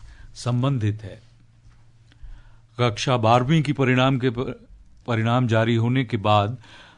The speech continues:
संबंधित मुद्दों की जांच और उत्तर पुस्तिकाओं के पुनर्मूल्यांकन के लिए ऑनलाइन आवेदन जमा करने की आज अंतिम तिथि है।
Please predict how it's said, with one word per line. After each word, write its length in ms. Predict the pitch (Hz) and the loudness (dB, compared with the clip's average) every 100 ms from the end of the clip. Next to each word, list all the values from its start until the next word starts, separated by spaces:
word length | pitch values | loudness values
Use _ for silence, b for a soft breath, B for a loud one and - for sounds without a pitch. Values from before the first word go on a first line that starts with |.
| B | B
संबंधित 680 | - 147 147 165 165 190 190 | -2 2 4 6 6 4 2
मुद्दों 340 | 156 139 170 | -2 2 0
की 120 | 160 139 | 2 0
जांच 380 | 117 131 143 | 4 4 4
और 120 | 143 127 | 2 0
उत्तर 240 | 110 139 | -2 -4
पुस्तिकाओं 560 | 110 120 107 110 123 120 | -2 -4 -4 -2 0 0
के 100 | 117 | -2
पुनर्मूल्यांकन 920 | 110 110 107 104 104 110 113 110 117 | -2 0 0 -2 -2 0 -2 -4 -6
के 120 | 110 | -4
लिए 180 | 135 160 | -4 -2
ऑनलाइन 600 | 156 104 107 104 113 117 | 0 2 2 2 2 0
आवेदन 400 | 104 98 101 101 | -2 -2 -2 -2
जमा 240 | 98 98 | -2 -4
करने 320 | 95 104 95 101 | -6 -6 -6 -6
की 180 | 95 | -6
आज 280 | 98 92 90 | -4 -4 -6
अंतिम 440 | - 110 107 117 117 | -10 -6 -4 -2 -2
तिथि 360 | 165 151 196 | -2 0 0
है। 180 | 107 85 | -2 -6